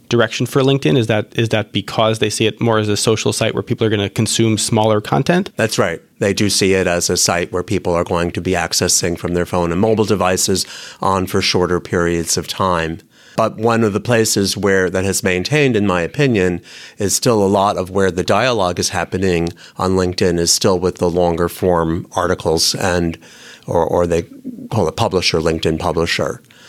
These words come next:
Speaker 2: So that's still an area that, uh, most attorneys do not leverage, and I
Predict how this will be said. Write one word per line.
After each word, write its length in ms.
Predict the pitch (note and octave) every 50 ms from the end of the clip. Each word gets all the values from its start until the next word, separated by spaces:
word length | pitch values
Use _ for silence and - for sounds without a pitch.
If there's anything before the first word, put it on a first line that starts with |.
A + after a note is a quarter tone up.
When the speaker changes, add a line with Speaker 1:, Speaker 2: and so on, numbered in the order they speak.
| - - -
Speaker 2:
So 160 | - - G#2+
that's 220 | F2+ F#2+ F2 -
still 260 | - - - G2 E2+ E2+
an 120 | E2 D#2+
area 460 | D#2 D#2+ D#2+ D#2+ D#2+ E2 E2 D#2 D#2
that, 280 | D#2 F2 E2 D#2 D#2+ - - - -
uh, 100 | F#2 F#2
most 300 | G2 F#2 F#2 - - -
attorneys 480 | F2+ - - E2+ F2 F2 E2+ D#2+ -
do 100 | - G2
not 220 | F2 E2 D#2+ - -
leverage, 520 | F2+ E2 E2 - E2+ E2 E2 E2 - -
and 120 | E2 D#2+
I 160 | D#2 E2 D#2